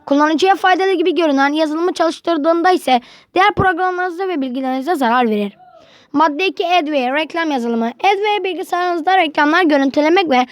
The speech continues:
aramalarınızı reklam web sitelerine yönlendirmek için tasarlanmıştır. Madde üç, casus yazılım.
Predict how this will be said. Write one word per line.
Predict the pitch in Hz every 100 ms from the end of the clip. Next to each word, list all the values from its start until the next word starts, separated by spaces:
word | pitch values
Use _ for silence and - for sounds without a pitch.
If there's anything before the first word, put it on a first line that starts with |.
| - -
aramalarınızı | 320 339 370 359 359 349 453
reklam | 415 392 415
web | 403 339
sitelerine | - 381 370 370
yönlendirmek | 381 370 359 349 359 359
için | - 302
tasarlanmıştır. | 269 - 247 240 233 226 220 - 247
Madde | 339 320
üç, | 427 -
casus | 359 330 392
yazılım. | 320 254 233 208